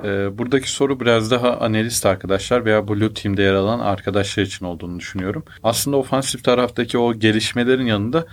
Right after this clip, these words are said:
e, gü-, bunun aynı zamanda güvenlik tarafındaki gelişmeleri de, e, aynı eksende ilerlemese de devam ediyor. E,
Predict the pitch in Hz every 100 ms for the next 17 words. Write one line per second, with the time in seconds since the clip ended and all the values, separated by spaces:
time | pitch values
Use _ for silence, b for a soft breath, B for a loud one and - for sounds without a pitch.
0 | B B - 110 104 101 98 101 104 113
1 | 135 139 117 120 113 104 104 107 135 131
2 | 107 107 113 117 107 98 98 95 98 104
3 | 98 - - 90 92 110 170 B B B
4 | - 104 98 95 117 127 151 135 120 -
5 | 117 117 110 120 120 104 98 127 175 135
6 | 113 104 87 87 95 b b b b _
7 | 107 104 101 98